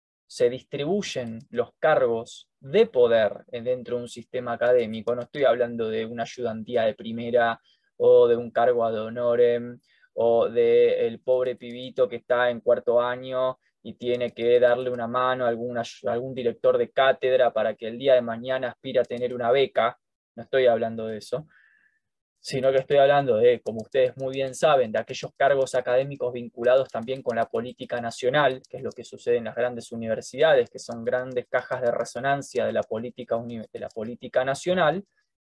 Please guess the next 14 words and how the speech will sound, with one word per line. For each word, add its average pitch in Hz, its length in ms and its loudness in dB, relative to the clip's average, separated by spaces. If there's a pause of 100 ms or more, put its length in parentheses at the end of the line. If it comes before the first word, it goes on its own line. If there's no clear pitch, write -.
(100)
Esos 247 400 2
cargos, 147 720 2 (580)
esos 202 400 2
cargos 127 400 0
que - 100 -20
son 131 280 -2
poder 120 320 2
real, 127 420 2
no 135 160 0
poder 117 260 -2
Foucaultiano, 117 800 -4
sino 113 300 -10
poder 120 260 2
material, 123 640 0